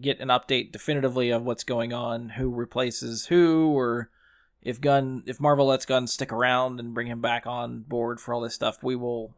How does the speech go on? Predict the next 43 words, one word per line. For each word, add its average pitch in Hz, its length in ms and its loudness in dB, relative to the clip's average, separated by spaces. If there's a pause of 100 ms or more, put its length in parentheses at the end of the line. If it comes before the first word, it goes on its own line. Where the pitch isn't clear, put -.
try - 160 -6
to 113 80 -4
update 113 320 -6
whenever 110 200 -10
we 110 140 -14
get 107 200 -12
to 107 80 -16
that 104 180 -6
point. 110 240 -10 (920)
But 127 260 4 (800)
like 131 140 0
Josh 131 240 4
said, 120 160 2
I'd 123 140 0
expect 135 300 -2
to 127 40 -6
hear 127 100 -2
something 123 300 -4
within 117 200 -6
the 113 60 -8
next 110 200 -6
month, 101 240 -6
so 120 120 -4
we'll 113 160 -4
see. 117 380 -2
We'll - 80 -10
try 123 160 -2
to 120 60 -4
keep 113 180 -8
you 117 100 -2
updated 110 240 -6
once 113 200 -10
we 110 100 -12
hear 117 140 -8
more 117 300 -4
and 110 200 -14
start - 320 -4 (140)
seeing 143 240 -2
all 165 100 6
that 190 120 4
shit - 260 0
fall 95 180 -6
through. 101 260 -10